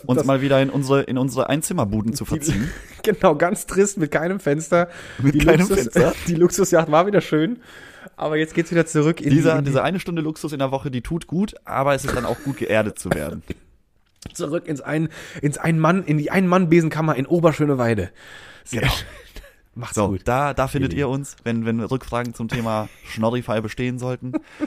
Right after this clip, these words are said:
Speaker 1: Und ansonsten wünschen wir euch einen schönen Sonntagabend. Genießt
Speaker 2: Schönen
Speaker 1: es.
Speaker 2: Sonnabend.
Speaker 1: Nehmt euch
Speaker 2: Genießt
Speaker 1: Zeit
Speaker 2: die
Speaker 1: für
Speaker 2: Zeit.
Speaker 1: euch.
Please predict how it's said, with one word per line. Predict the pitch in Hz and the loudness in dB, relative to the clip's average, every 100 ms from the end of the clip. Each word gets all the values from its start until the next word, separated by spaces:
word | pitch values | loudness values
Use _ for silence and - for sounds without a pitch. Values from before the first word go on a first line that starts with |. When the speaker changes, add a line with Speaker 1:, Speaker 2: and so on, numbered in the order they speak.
| - - | -10 -4
Speaker 1:
Und | 117 120 | 0 2
ansonsten | 107 110 110 113 117 | 2 0 0 -2 -2
wünschen | 113 117 | -2 0
wir | |
euch | 110 110 | 0 -2
einen | 113 | -4
schönen | 107 - 151 139 | -6 -4 -2 0
Sonntagabend. | 131 120 123 87 95 98 95 - - | -2 -6 -6 -4 -4 -4 -10 -14 -6
Genießt | 127 123 117 110 | -2 0 0 0
Speaker 2:
Schönen | 90 | -2
Speaker 1:
es. | 82 | -4
Speaker 2:
Sonnabend. | 80 80 80 | -8 -10 -2
Speaker 1:
Nehmt | 131 156 | 0 2
euch | - | 0
Speaker 2:
Genießt | 101 110 | 0 0
Speaker 1:
Zeit | 127 | 0
Speaker 2:
die | |
Speaker 1:
für | - | -2
Speaker 2:
Zeit. | 95 | -2
Speaker 1:
euch. | 107 113 120 | 0 -2 -4